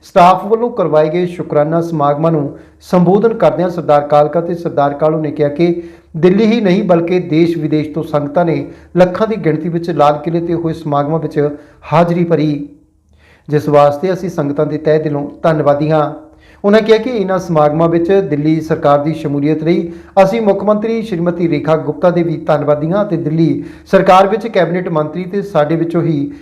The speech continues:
ਗਏ ਸਰਦਾਰ ਮਨਜਿੰਦਰ ਸਿੰਘ ਸਿਰਸਾ ਦੇ ਵੀ ਧੰਨਵਾਦੀ ਹਾਂ, ਜਿਨ੍ਹਾਂ ਨੇ ਦਿੱਲੀ ਸਰਕਾਰ ਦੇ ਸਮਾਗਮਾਂ ਦੀ ਮਹਾਨਤਾ ਤੋਂ ਜਾਣੂ ਕਰਵਾ ਕੇ ਸਰਕਾਰ ਦੀ ਸ਼ਮੂਲੀਅਤ ਕਰਵਾਈ।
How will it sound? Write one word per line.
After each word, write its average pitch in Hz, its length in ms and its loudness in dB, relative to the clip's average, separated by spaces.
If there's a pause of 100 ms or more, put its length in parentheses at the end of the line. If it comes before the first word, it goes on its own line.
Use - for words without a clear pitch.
(200)
ਗਏ 190 220 6
ਸਰਦਾਰ 165 480 2
ਮਨਜਿੰਦਰ 156 520 -4
ਸਿੰਘ 160 500 -4
ਸਿਰਸਾ 165 380 0
ਦੇ 160 180 0
ਵੀ 147 180 -4 (120)
ਧੰਨਵਾਦੀ 151 460 2
ਹਾਂ, 151 220 2 (680)
ਜਿਨ੍ਹਾਂ 214 220 6
ਨੇ 247 80 4
ਦਿੱਲੀ 208 260 0
ਸਰਕਾਰ 175 400 2 (180)
ਦੇ 202 180 4
ਸਮਾਗਮਾਂ 160 680 2 (200)
ਦੀ 175 200 -2
ਮਹਾਨਤਾ 147 480 0
ਤੋਂ 170 160 0
ਜਾਣੂ 151 280 2
ਕਰਵਾ 147 340 2
ਕੇ 175 320 0 (340)
ਸਰਕਾਰ 196 320 4
ਦੀ 202 140 -4
ਸ਼ਮੂਲੀਅਤ 165 460 -2
ਕਰਵਾਈ। 147 380 0